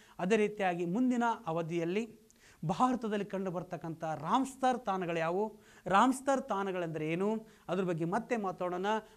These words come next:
ಮತ್ತೆ ಖಂಡಗಳು ಯಾವುವು, ಖಂಡಗಳ ಬಗ್ಗೆ ಸಂಬಂಧಪಟ್ಟಂಥ ವಿಷಯ ಕೂಡ ಕುರಿತು ಮತ್ತೆ ನಿಮ್ಮ ಜೊತೆ ಚರ್ಚೆಯಲ್ಲಿ ಮತ್ತೆ ಬರುತ್ತೇನೆ. ಎಲ್ಲರಿಗೂ ಕೂಡ ಧನ್ಯವಾದಗಳು. ನಾನು ನಿಮ್ಮ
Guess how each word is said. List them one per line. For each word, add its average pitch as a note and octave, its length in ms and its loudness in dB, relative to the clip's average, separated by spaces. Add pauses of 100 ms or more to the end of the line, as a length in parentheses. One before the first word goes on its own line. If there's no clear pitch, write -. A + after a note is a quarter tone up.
ಮತ್ತೆ F3 220 -4
ಖಂಡಗಳು A3 520 0
ಯಾವುವು, E3+ 440 -2
ಖಂಡಗಳ G3 360 0
ಬಗ್ಗೆ D#3+ 200 -2
ಸಂಬಂಧಪಟ್ಟಂಥ G3 640 -6
ವಿಷಯ B3+ 300 0
ಕೂಡ G3 200 -2
ಕುರಿತು E3+ 420 -4 (220)
ಮತ್ತೆ G#3+ 180 2
ನಿಮ್ಮ F#3+ 160 0
ಜೊತೆ E3 180 -4
ಚರ್ಚೆಯಲ್ಲಿ G#3+ 460 -2
ಮತ್ತೆ F#3 180 -4
ಬರುತ್ತೇನೆ. F#3 720 -4
ಎಲ್ಲರಿಗೂ E3 280 0
ಕೂಡ E3 100 -4
ಧನ್ಯವಾದಗಳು. D#3+ 840 -4
ನಾನು C#3 200 -6
ನಿಮ್ಮ C3+ 160 -6